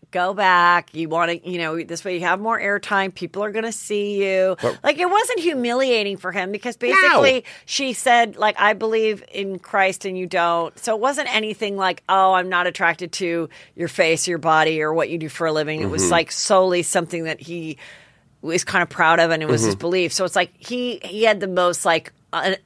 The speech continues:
Speaker 1: like, least embarrassing dump.
Speaker 2: Yeah, we didn't see Kyle's family at all. We didn't
Speaker 1: No.
Speaker 2: meet Kyle's family. I'm all, I was here for Shayna's mom, like, just
Speaker 1: Yeah.
Speaker 2: judging the whole time. But also, rumor has it that Kyle and Deepti are dating now. I
Speaker 1: Um,
Speaker 2: heard that.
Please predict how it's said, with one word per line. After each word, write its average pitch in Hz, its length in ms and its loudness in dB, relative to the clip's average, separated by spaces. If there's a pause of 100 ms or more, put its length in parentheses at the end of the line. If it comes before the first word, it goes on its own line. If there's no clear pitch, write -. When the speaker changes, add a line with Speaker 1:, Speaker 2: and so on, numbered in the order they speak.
(460)
Speaker 1:
like, 175 220 0
least 196 340 -4
embarrassing 160 640 -2
dump. 127 400 -4
Speaker 2:
Yeah, 123 120 4
we 135 160 2
didn't 208 200 -4
see 190 180 -2
Kyle's 131 480 0
family 92 400 -4
at 85 80 -6
all. 80 280 -10
We 98 120 -8
didn't 117 220 -2
Speaker 1:
No. 120 40 -2
Speaker 2:
meet 113 100 -4
Kyle's 117 280 -2
family. 92 240 -4 (320)
I'm 139 160 2
all, 165 320 2
I 151 100 2
was 160 180 -2
here 170 200 -2
for 196 140 -6
Shayna's 139 520 -2
mom, 117 560 -2 (120)
like, 123 160 -2
just 131 180 -6
Speaker 1:
Yeah. 190 260 2
Speaker 2:
judging 143 280 0
the 139 80 2
whole 147 160 2
time. 165 420 -2 (320)
But 147 140 0
also, 190 280 0
rumor 160 360 0
has 127 280 -2
it 127 120 -6
that - 180 -6
Kyle 135 420 2
and 110 240 -4
Deepti 139 420 -6
are 92 120 -6
dating 82 420 -8
now. 50 280 -18 (920)
I 190 180 4
Speaker 1:
Um, 185 100 4
Speaker 2:
heard 131 160 0
that. 107 340 -4